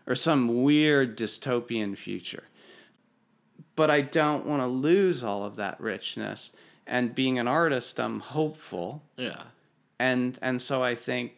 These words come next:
Speaker 1: let's stop feeding that monster that would create that. And let's create a peer-to-peer economy. Amazon is killing us.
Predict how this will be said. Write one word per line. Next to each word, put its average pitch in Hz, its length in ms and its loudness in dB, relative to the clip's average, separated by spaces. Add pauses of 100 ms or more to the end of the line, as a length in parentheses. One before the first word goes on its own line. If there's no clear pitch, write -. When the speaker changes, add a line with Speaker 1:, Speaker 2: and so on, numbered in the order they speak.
(160)
Speaker 1:
let's 131 380 2
stop - 880 -2
feeding 139 640 0
that 107 260 -2
monster 98 640 -8 (160)
that 123 100 0
would 113 180 -4
create 104 440 -6
that. - 280 -10 (200)
And 117 160 -2
let's - 420 -6 (880)
create 131 340 2
a 113 60 -2
peer-to-peer 123 840 -4
economy. 135 680 -8 (360)
Amazon 175 640 0
is 160 180 -6
killing 143 540 -6
us. - 360 -14